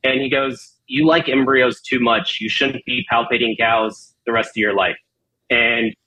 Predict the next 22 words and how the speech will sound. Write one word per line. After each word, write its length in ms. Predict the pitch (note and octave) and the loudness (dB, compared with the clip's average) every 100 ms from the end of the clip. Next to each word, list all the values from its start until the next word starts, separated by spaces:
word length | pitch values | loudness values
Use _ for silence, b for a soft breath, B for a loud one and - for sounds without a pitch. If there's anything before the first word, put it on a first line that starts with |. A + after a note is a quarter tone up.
| _ _ _ _ | _ _ _ _
he 200 | D3 D3+ | 0 2
encouraged 540 | D3 D3 D3 C3+ - | 2 0 0 0 -2
me 140 | C#3 C#3+ | 0 0
to 100 | C3 | 0
come 120 | C#3 | -2
up 100 | C#3 | -2
to 60 | - | -2
Pilchuck 380 | C#3+ C#3+ D3+ C#3 | -4 0 -2 -2
for 100 | - | -2
a 40 | C3+ | -2
couple 260 | C#3+ C3+ B2+ | -2 -2 0
weeks 280 | C#3+ C#3+ | -2 -4
between 320 | - C3 C3+ C3 | -8 -2 0 2
my 200 | B2 A#2 | 0 -2
second 400 | - C#3+ D3+ A#2+ | -2 -2 0 -4
and 100 | A#2+ | -2
third 240 | C3+ C3+ B2 | 0 -2 -2
year 180 | B2+ C3 | -4 -2
of 60 | A2+ | 0
vet 160 | B2+ C#3 | -2 -4
school, 480 | - D3 C#3+ D3 _ _ _ _ - | 0 2 2 0 _ _ _ _ -2
um, 580 | B2 A#2 A2+ A2+ A2 | 0 0 0 -4 -6